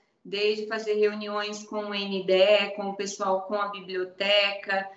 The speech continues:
com o coordenador, com o pessoal de planejamento, com os professores, com os reitores,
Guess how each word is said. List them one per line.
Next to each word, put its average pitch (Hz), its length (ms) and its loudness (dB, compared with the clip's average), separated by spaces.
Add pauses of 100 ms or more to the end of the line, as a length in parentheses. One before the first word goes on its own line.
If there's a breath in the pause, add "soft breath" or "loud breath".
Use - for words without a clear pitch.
(440 loud breath)
com 220 400 4
o 214 120 0
coordenador, 202 1200 2 (340)
com 226 160 -4
o 226 220 -10
pessoal 226 400 -2
de 214 100 -8
planejamento, 202 840 -4
com 220 100 -4
os 226 100 -6
professores, 208 880 -2
com 226 220 0
os 226 140 -8
reitores, 208 1200 0